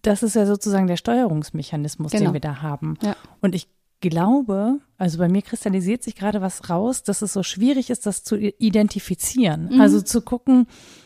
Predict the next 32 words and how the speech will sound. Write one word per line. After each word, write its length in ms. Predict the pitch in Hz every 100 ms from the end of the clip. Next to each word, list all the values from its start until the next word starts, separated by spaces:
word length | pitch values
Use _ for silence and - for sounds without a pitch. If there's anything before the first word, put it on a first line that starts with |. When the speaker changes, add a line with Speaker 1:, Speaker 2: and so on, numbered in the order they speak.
| _ -
Speaker 1:
m, 640 | 214 208 214 208 208 196 _ _ _ _
was 460 | 214 190 175 202 -
wird 180 | 180 -
gesagt 840 | 165 160 151 226 415 - - -
und 180 | 220 214
Speaker 2:
Mhm. 40 |
Speaker 1:
kann 200 | 233 226
man 220 | 226 233 208
das 180 | 202
Gesagte 440 | - 175 180 240 233
an 160 | 214 202
Handlung 380 | 254 - 165
messen 380 | 147 143 - 156
und 260 | 170 175 175
wann, 260 | 196 202
wenn 160 | 190 190
ja, 160 | 190 202
an 220 | 190 185
welchen 360 | 180 180 156 147
Handlungen? 460 | 143 - 165 247 269
Speaker 2:
Mhm. 100 | 294 - - - -
Speaker 1:
Und 340 | - 185 175 - _
es 380 | 185 190 - - _ _ _
entsteht 880 | - 202 180 - _ - 220 262 -
ja 260 | 240 247 247
mitunter 600 | 220 196 - 233 247 247
so 80 | 214
ein 140 | 196
Gefühl, 560 | 180 - 220 240 277 254 _
dass 340 | 208 196 - 185
Handlungen, 760 | 196 240 247 247 247 247 277 - _ _ _ _ _ -
ähm, 640 | 202 196 202 196 202 208